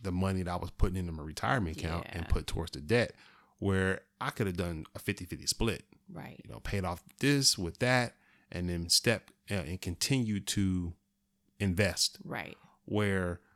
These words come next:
Speaker 1: I was like, "Yo, we paying off all the debt. Stop,
Speaker 2: Right.
Speaker 1: stop the investments. You know,
Speaker 2: And
Speaker 1: let's take
Speaker 2: we're,
Speaker 1: care
Speaker 2: and,
Speaker 1: of this
Speaker 2: and,
Speaker 1: now."
Speaker 2: and we need to discuss that, because when we're talking about investments, back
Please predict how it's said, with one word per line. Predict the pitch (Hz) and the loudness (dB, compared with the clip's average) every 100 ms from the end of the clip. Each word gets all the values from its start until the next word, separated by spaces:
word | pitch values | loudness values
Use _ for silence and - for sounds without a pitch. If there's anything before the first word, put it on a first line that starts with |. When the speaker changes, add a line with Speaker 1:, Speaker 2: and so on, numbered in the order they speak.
| _ _ _ _ - | _ _ _ _ -12
Speaker 1:
I | 87 87 | -4 -4
was | 90 | -4
like, | 78 | -6
"Yo, | 85 95 85 76 | -2 -2 -2 -2
we | 104 | -4
paying | 101 85 76 | -2 -4 -4
off | 78 | 0
all | 95 98 | 4 4
the | 92 | 4
debt. | 85 92 - - 123 | 2 2 0 -4 -6
Stop, | - - 95 90 | -4 0 0 0
Speaker 2:
Right. | - - | -6 -6
Speaker 1:
stop | - 95 - | 0 0 0
the | 98 | -2
investments. | 87 82 82 76 - - - _ _ - | 0 -2 -2 -4 -6 -6 -6 _ _ -6
You | |
know, | 120 | -2
Speaker 2:
And | 160 | 0
Speaker 1:
let's | |
take | 170 175 | 2 2
Speaker 2:
we're, | |
Speaker 1:
care | - 165 | 2 2
Speaker 2:
and, | |
Speaker 1:
of | 170 | 2
this | 175 | 0
Speaker 2:
and, | 156 | 0
Speaker 1:
now." | 147 - | -2 -6
Speaker 2:
and | 175 170 | -4 -2
we | 185 | 0
need | 202 165 | 0 -4
to | 135 | -8
discuss | 143 - 151 - | -8 -4 -4 -4
that, | - - - | -8 -10 -12
because | - 147 160 135 - - | -10 -6 -4 -4 -6 -8
when | - 151 151 | -10 -6 -4
we're | 156 | -4
talking | - 180 185 | -4 -4 -4
about | 160 143 135 | -4 -4 -4
investments, | 131 135 139 - 170 160 156 - _ _ _ _ - | -6 -4 -4 -4 -6 -6 -8 -10 _ _ _ _ -2
back | 147 143 | 0 0